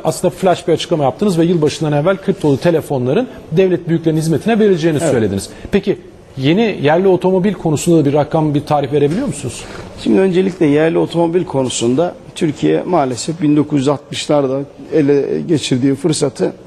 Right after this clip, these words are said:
Speaker 1: Devrimdi değil mi o
Speaker 2: devrim
Speaker 1: aracın adı?
Speaker 2: otomobilinde, e, maalesef o fırsatı tepti ve Türkiye treni kaçırdı. Ama şimdi, e, otomobilde bir dönüşüm yaşanıyor. Otomobilde,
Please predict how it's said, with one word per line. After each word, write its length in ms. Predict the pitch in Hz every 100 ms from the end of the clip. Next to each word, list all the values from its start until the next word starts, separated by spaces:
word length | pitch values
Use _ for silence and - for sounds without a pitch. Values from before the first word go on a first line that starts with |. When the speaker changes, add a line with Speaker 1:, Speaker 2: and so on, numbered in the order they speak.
| 120
Speaker 1:
Devrimdi 460 | 131 131 143 113 104
değil 100 | 151
mi 60 |
o 120 | 127 139
Speaker 2:
devrim 160 | 151
Speaker 1:
aracın 180 | 147 139
adı? 80 | 131
Speaker 2:
otomobilinde, 840 | 131 131 120 123 123 123 160 170 - - - 104 156
e, 40 |
maalesef 480 | 143 160 131 127 147
o 40 |
fırsatı 500 | 131 165 151 135 156
tepti 520 | - 147 131 - 143 151
ve 200 | 160 135 - - - - -
Türkiye 440 | 156 123 143 147
treni 340 | 147 156 143 165
kaçırdı. 460 | 143 - 123 98 - - - -
Ama 180 | 143 151
şimdi, 440 | 135 - 208 156 175 214 247 - - - -
e, 240 | 87 104 98 -
otomobilde 680 | 139 151 160 156 165 180
bir 120 | 180 147
dönüşüm 420 | 147 139 135 110
yaşanıyor. 440 | 82 82 65 - - - - - - 139
Otomobilde, 720 | - 156 165 156 135 127